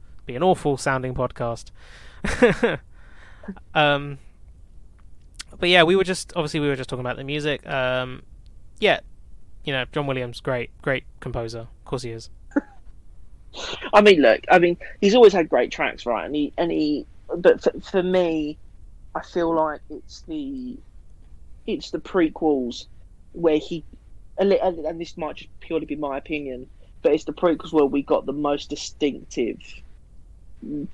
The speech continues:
Speaker 2: memorable tracks from, like, Duel of the Fates,
Speaker 1: That's
Speaker 2: Battle of the Heroes,
Speaker 1: the,
Speaker 2: uh,
Speaker 1: yeah.
Speaker 2: Padme-
Speaker 1: What, what? Sorry, um, but yeah, what we got in the originals, we, we got a lot of the themes. Like, we've got a lot of the, the popular themes in Star Wars that are,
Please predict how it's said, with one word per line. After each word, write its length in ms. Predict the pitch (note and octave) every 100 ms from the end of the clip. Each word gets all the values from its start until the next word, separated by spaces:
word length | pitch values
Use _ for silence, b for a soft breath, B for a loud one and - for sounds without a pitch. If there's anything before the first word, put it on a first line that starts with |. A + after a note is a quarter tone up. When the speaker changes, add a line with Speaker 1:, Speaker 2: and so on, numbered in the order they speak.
| -
Speaker 2:
memorable 500 | E3+ D#3+ C#3+ C3+ A#2
tracks 600 | A2 - G#2+ - - - -
from, 240 | E3+ D3+
like, 300 | C3+ C#3+ G#2+ -
Duel 180 | E3
of 40 | D3
the 60 |
Fates, 640 | C#3+ - C#3 B2+ A2 - -
Speaker 1:
That's 260 | F3 F#3+ -
Speaker 2:
Battle 220 | C#3 B2+
of 80 | C#3
the 60 |
Heroes, 840 | - C#3+ C3+ D3 C#3+ A#2+ A#2+ B2+ -
Speaker 1:
the, 80 | E3 D3 C3
Speaker 2:
uh, 40 | C3+
Speaker 1:
yeah. 280 | E3+ D3
Speaker 2:
Padme- 180 | D3 C#3 - - -
Speaker 1:
What, 160 | - F#3 - - -
what? 200 | E3+ F3 - -
Sorry, 420 | - - D#3 C3+
um, 220 | C#3 C#3+ C#3+
but 140 | D#3
yeah, 100 | D#3
what 200 | C#3+ E3+
we 160 | F#3+ F3 - - -
got 200 | F3+ F3
in 80 | E3+
the 100 | D3+
originals, 540 | C#3+ D#3 D3 B2+ A#2+ A#2
we, 120 | B2+
we 320 | C3 C#3 D3
got 200 | C#3+ C3+
a 40 |
lot 200 | C3+ C3+
of 100 | D3
the 180 | C#3+ C3
themes. 800 | - - F3 C#3 A#2+ A#2 A#2+ -
Like, 180 | C3 B2
we've 120 | C#3
got 180 | B2+ C#3+
a 40 | C3+
lot 180 | C3+
of 120 | C3+ -
the, 480 | C#3 B2+ C3 C3 C3
the 80 | D#3+
popular 440 | - E3+ D3+ C#3
themes 320 | - C#3 C3
in 80 | C3
Star 240 | B2 C#3 B2+
Wars 180 | B2+
that 120 | D3+ C#3
are, 140 | C#3